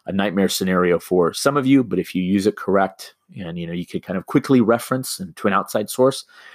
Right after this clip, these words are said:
there might be a benefit for you, a benefit, benefit for you specifically concerning a couple of the points that are gonna be here. The A P board also wants to relate to you guys, um, some information about cheating.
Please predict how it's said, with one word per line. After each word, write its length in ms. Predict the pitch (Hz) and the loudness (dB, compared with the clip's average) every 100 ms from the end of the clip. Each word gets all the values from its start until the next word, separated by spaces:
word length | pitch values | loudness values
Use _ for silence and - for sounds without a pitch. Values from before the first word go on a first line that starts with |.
| - | -14
there 80 | - | -4
might 140 | 98 - | -2 2
be 100 | 92 | 0
a 60 | |
benefit 260 | 82 87 - | 0 -4 -4
for 140 | 78 | -6
you, 160 | 85 82 | -4 -4
a 60 | 90 | -2
benefit, 360 | 87 98 95 - 87 | 0 2 2 0 -4
benefit 400 | 90 131 139 117 | 0 0 2 0
for 160 | - - | 0 -4
you 240 | 92 92 | 0 -2
specifically 680 | 85 - 98 104 101 98 92 | -2 -6 -2 0 0 2 -2
concerning 580 | - 92 - 95 92 95 _ _ - | -2 -10 -6 -4 -4 -6 _ _ -12
a 60 | |
couple 260 | - 104 98 | -6 0 0
of 120 | 87 | 0
the 100 | 87 | -4
points 380 | - 92 80 - | -6 -8 -8 -10
that 120 | - | -8
are 80 | 69 | -8
gonna 160 | 78 71 | -10 -12
be 140 | - | -12
here. 220 | - 57 _ _ _ _ _ _ _ - - - - - - - | -8 -10 _ _ _ _ _ _ _ -18 -18 -18 -20 -20 -6 2
The 100 | 123 | 4
A 40 | |
P 120 | 127 | 4
board 240 | 110 120 110 | 4 4 4
also 240 | 110 110 | 2 0
wants 200 | 107 101 | 0 0
to 100 | 104 | 0
relate 240 | 95 101 | 2 0
to 120 | - 98 | -2 -2
you 20 | |
guys, 440 | 98 95 95 - - | 0 0 -2 -6 -12
um, 400 | 85 - - - | -12 -14 -18 -18
some 160 | - 101 | -8 -6
information 480 | 95 98 95 - 92 | -4 -4 -4 -4 -6
about 220 | 76 - | -6 -2
cheating. 400 | - 123 120 | 0 2 0